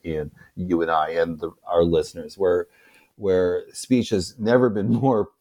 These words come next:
permitted, where dissent has never been more tolerated, and where actually the, the, the, the hurt feelings, et cetera,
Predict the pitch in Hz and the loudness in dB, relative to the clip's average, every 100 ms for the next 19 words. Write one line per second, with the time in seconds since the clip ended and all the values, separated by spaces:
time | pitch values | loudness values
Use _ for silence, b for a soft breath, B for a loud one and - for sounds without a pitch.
0 | _ - - 101 107 131 104 95 104 B | _ -6 -2 0 4 2 2 -6 -10 B
1 | B B - 98 95 87 107 - 135 127 | B B -4 0 2 2 0 0 2 2
2 | 117 110 92 104 101 87 101 98 90 - | 2 -2 0 2 2 0 0 2 0 0
3 | 107 101 92 90 92 90 92 98 101 95 | 2 2 2 0 -2 -2 -2 -2 0 2
4 | 92 - b b - 120 123 123 107 98 | 0 -4 b b 0 2 2 2 2 0
5 | 92 95 92 95 92 92 90 87 90 95 | 0 0 0 -2 -2 2 4 2 0 0
6 | 92 90 90 90 87 92 147 127 - 147 | 2 2 2 0 -4 2 2 2 2 0
7 | 117 76 76 92 - 87 82 | 0 -4 -8 -6 0 2 2